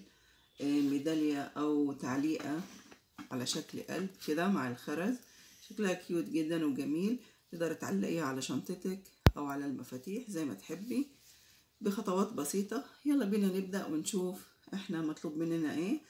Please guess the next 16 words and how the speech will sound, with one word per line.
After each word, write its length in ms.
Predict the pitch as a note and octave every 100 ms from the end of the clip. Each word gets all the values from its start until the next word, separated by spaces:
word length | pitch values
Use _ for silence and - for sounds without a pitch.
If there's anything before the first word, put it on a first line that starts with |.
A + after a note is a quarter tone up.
| - - _
وكمان 640 | G3 G#3 E3+ F3+ E3+ F3+ G3 -
إزاي 200 | C#3+ F3
هنشتغلها 680 | D#3+ - - D3+ F#3 F#3+ F#3
خطوة 300 | E3 D#3 C3
بخطوة. 360 | - - - - _ _ - - - - - - - -
طبعا 200 | C#4+ C#4
اللي 120 | A#3 A3
هنحتاجه 760 | G3+ G3 G3 G3 G3+ C4+ D#4+ - - -
شوية 300 | - B3+ F#3+
خرز، 560 | - G#3 G3+ F#4 D#4+ C#4+ - - - - _ _ - - _ _ _ _ _ _ _ _ _ _
خرز 360 | B3 A3 A3+ B3+ B3+ -
إن 120 | G#3
كان 240 | A3 G3+ G3
لولي 440 | F#3+ F#3+ F#3+ G3
أو 120 | F3
ملون، 600 | E3 D#3+ E3 E3+ F3 F#3+